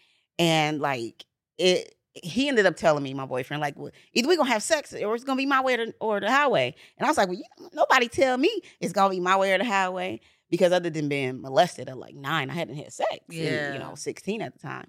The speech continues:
Speaker 2: Yeah.
Speaker 1: And I was like, "Well, I'ma choose the highway." And so that was the last
Speaker 2: <laughs>
Speaker 1: time I talked to this guy. And, like, a month later, come to find out, my friend's boyfriend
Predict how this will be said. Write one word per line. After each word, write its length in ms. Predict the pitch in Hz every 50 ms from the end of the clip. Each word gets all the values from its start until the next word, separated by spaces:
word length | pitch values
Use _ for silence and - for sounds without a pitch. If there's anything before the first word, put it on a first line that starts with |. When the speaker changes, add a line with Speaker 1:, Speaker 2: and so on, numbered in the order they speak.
| -
Speaker 2:
Yeah. 240 | 151 143 131 127 123 131 143 156 _ _ _ _
Speaker 1:
And 160 | 170 170 170
I 60 | 190
was 80 | 262 285
like, 140 | 254 214 -
"Well, 160 | - 170 - - _ -
I'ma 180 | 508 523 381
choose 220 | - - 320 - -
the 80 | 233 240
highway." 540 | 339 440 539 - 339 240 165 - - - _ _ _ _ _ _ _ _ _
And 180 | - 180 175 170
so 100 | 170 185
that 160 | 185 202 254 -
was 120 | 480 -
the 80 | - -
last 440 | 262 262 277 285 285 330 - - -
Speaker 2:
<laughs> 20 |
Speaker 1:
time 240 | 403 294 330 294 269
I 140 | 262 247 240
talked 300 | - - 233 262 453 -
to 60 | 302
this 160 | 220 208 196
guy. 200 | 196 185 170 170
And, 80 | 175 180
like, 120 | 180 175 170
a 40 | 160
month 320 | 160 160 180 196 208 -
later, 580 | - 156 165 196 233 208 160 139 139 139 143 - _ _ _ _ _ _ _ _
come 180 | - 208 190 190
to 80 | 180
find 300 | 175 - 175 165 165 165 165
out, 360 | 165 160 151 147 - - - _ _ _ _ _ _ _
my 300 | 170 175 165 170 196 208
friend's 760 | - - - 196 208 202 190 180 175 170 165 - - - _ _ _ _
boyfriend 840 | 156 151 151 165 196 214 190 - - 135 131 131 131 131 127 151 -